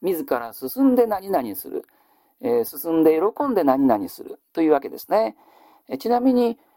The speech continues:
えー、この皇帝の皇の字は、えー、もう一つAの四十四番で、画縁図という、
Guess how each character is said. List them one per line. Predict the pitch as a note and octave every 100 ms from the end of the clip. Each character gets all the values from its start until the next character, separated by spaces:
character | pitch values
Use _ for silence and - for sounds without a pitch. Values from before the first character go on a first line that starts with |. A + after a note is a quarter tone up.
| _ _
え | -
ー、 |
こ | - G#3+
の | G#3+ E3+
皇 | - A3 C4
帝 | - B3+ B3
の | A#3+ A3+
皇 | - G#3 A#3+
の | A#3
字 | A2+ G2+
は、 | E2+ B2 - _ _ _ _ _
え | -
ー、 | C3
も | G#3
う | C#4
一 | C#4
つ | D3 B2 -
A | G#3+ G3+
の | C#3+
四 | F#3 E3
十 | B2+
四 | D#3+ B2+
番 | G2 C#3
で、 | F#3+ C#4+ _ _ _ A#2+
画 | B2+ C#3+
縁 | A3+ A#3+ A#3
図 | G#3+ - _ _
と | - A#4
い | -
う、 | G#4+